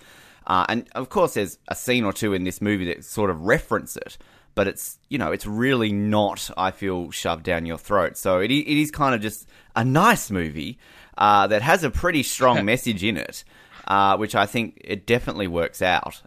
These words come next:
Speaker 1: Uh, I don't know if you, I mean, I sort of obviously had told you a little bit about the, the message behind this movie. I don't know how you feel, like, if it is shoved down your throat a little bit through the couple of scenes, or how kind of you, your take was it f-,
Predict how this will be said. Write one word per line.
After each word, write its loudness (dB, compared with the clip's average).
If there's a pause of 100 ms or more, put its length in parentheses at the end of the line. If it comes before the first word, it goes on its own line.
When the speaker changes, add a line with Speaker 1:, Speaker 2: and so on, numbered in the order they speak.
Speaker 1:
Uh, 2
I 8
don't 6
know 2
if -4
you, 2
I 4
mean, 0
I 4
sort 0
of 2
obviously -2
had -6
told 2
you 0
a 2
little 0
bit 0
about 4
the, 2 (320)
the 2
message 2
behind 0
this -6
movie. 2
I 8
don't 4
know 2
how -2
you 0
feel, 2
like, 4
if -8
it -6
is -2
shoved 0
down 2
your -4
throat 4
a -4
little -2
bit -2
through -6
the -8
couple -6
of -8
scenes, -4
or -2
how 0
kind -2
of -6
you, -4
your 2
take -2
was 2
it -2
f-, -16